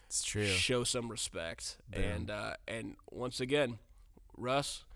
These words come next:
Speaker 2: you gotta grow up, or you're not gonna win anything in this league. So, yeah,
Speaker 1: Yeah.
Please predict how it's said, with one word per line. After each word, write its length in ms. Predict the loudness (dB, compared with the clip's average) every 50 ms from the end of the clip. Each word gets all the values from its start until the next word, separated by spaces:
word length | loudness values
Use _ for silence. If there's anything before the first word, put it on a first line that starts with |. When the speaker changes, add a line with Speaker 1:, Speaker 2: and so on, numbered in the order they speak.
| -18 -18 -18 -20 -20 -18 -8
Speaker 2:
you 140 | -4 -2 2 4
gotta 180 | 6 6 4
grow 300 | 4 2 2 4 6 6
up, 180 | 6 6 4 2
or 200 | -2 -4 -4 -2
you're 120 | -2 -2
not 140 | -2 -2 -2
gonna 140 | -2 -2 -2
win 180 | -2 -2 -2
anything 320 | -2 -4 -4 -6 -6 -6 -6
in 80 | -6
this 180 | -6 -6 -6 -4
league. 340 | -4 -4 -6 -6 -6 -8 -8
So, 340 | -6 -4 -4 -2 -4 -4 -6 -10 -14 -20 -20 -20 -20 -20 -20 -20 -20 -20 -20 -10 -4
yeah, 120 | -2 0
Speaker 1:
Yeah. 200 | 0 0 0 -2